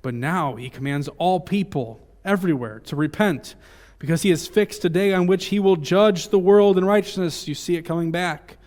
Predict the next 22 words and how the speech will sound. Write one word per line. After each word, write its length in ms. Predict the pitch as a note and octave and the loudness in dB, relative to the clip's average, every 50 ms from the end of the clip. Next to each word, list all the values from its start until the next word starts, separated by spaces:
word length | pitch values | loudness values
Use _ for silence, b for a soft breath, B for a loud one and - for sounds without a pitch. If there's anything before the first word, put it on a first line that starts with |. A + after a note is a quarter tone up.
| B B B B B B B B B B B B B B B | B B B B B B B B B B B B B B B
By 140 | D3 D#3 E3+ | 0 2 4
a 80 | E3+ E3 | 4 4
man 400 | E3 E3+ F#3+ G3 G3+ G3 G3 F#3+ | 2 2 2 4 4 4 4 4
whom 200 | F3+ F#3 F#3 F#3 | 6 4 4 4
he 80 | F3+ | 4
has 160 | F3 E3+ D#3+ E3 | 4 2 2 0
appointed, 480 | D#3 - - F3 F3 F3 E3+ E3+ E3 | -2 -2 0 0 2 2 0 -2 -4
and 140 | D#3 D#3 D#3 | -4 -4 -6
of 280 | - F3 F3+ F#3+ F3 D#3+ | -4 -2 -2 -2 0 0
this 220 | F3 F3 E3 - | -2 -2 -2 -2
he 100 | - F3 | -2 -2
has 160 | D#3 D3 C3+ | -2 -2 -4
given 300 | C#3+ C#3 E3+ F3 F3 F3+ E3 | -4 -2 -2 0 0 0 -2
assurance 540 | D3 - - - F3 E3+ E3+ D#3+ D3+ - | -2 -4 -2 -2 0 0 0 -2 -4 -6
to 180 | - - D#3 D3+ | -6 -6 -4 0
all 320 | D#3+ E3 E3 D#3+ D#3+ D3 B B B B B B | 0 2 2 2 0 -2 B B B B B B
by 360 | B2+ B2+ A#2+ D3 D3+ D3+ D3 | -12 -8 -4 -2 -2 0 0
raising 720 | C#3+ C3+ C3+ C#3 D3+ E3 E3+ E3+ E3 D3 - D3+ C#3+ C3+ | -2 -4 -4 -4 -2 0 2 2 0 0 -2 -2 -2 -2
him 420 | A#2+ C3+ C#3+ C3+ C3 B2+ B2+ B2+ B2 | -2 -4 -4 -4 -4 -4 -6 -8 -10
from 560 | - - - C3+ C3 C3+ B2+ B2+ B2 A#2+ B2 - | -12 -8 -6 -6 -4 -4 -4 -6 -6 -8 -12 -16
the 220 | - C#3 A#2+ - B2 | -18 -18 -14 -14 -14
dead. 400 | A#2 A2+ A2+ G#2+ G#2+ - - | -12 -14 -16 -16 -18 -20 -20